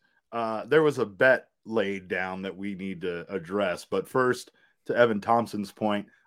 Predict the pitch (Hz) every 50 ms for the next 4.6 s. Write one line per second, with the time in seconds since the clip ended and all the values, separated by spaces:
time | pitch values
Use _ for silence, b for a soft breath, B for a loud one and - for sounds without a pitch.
0 | b 120 123 135 127 - - 180 160 160 - 123 - 143 135 131 120 123 123 127
1 | 123 117 107 107 120 127 120 120 113 113 110 104 - 131 123 120 117 117 117 110
2 | 95 101 117 120 117 113 - - - 131 123 - _ - 139 139 147 143 b b
3 | b b b - 185 180 160 - 170 170 151 135 - - 170 196 - - - 117
4 | - 104 101 95 92 95 - - 98 92 92 87